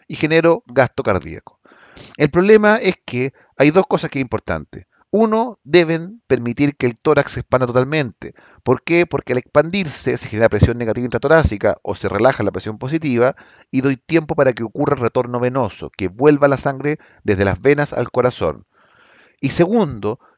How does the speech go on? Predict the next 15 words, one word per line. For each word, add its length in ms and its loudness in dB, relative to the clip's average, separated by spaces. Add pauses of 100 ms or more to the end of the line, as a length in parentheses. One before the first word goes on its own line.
que 100 -2
si 160 2
hago 240 6
esto 300 0
con 180 -4
mucha 320 -2
fuerza, 640 0 (180)
soy 220 -2
capaz 280 2
de 100 2
provocar 440 2
daño 420 4
dentro 400 -4
del 120 -6
tórax. 480 -4